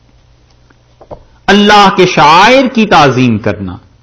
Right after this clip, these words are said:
وہ چیزیں جنہیں دیکھ کر اللہ یاد آتا ہے، ان چیزوں کی تعظیم کرنا۔ حضرت فرماتے ہیں اللہ تعالی نے اپنی تعظیم کے لیے بعض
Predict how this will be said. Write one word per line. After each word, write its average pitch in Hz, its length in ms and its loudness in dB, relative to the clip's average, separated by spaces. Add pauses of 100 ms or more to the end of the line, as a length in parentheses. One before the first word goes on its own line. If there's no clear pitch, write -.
وہ 147 100 2
چیزیں 175 400 0
جنہیں 170 240 -2
دیکھ 175 280 -2
کر 160 180 -2
اللہ 165 460 0
یاد 147 260 0
آتا 139 320 -2
ہے، 233 120 0 (180)
ان 254 180 2
چیزوں 185 280 -2
کی 147 140 -6
تعظیم 127 500 -4
کرنا۔ 175 480 -2 (1120)
حضرت 208 300 0
فرماتے 175 460 0
ہیں 226 140 0
اللہ 196 220 2
تعالی 170 460 2
نے 208 220 -2
اپنی 190 340 -2
تعظیم 156 680 0
کے 156 200 -2
لیے 180 440 0
بعض 156 500 0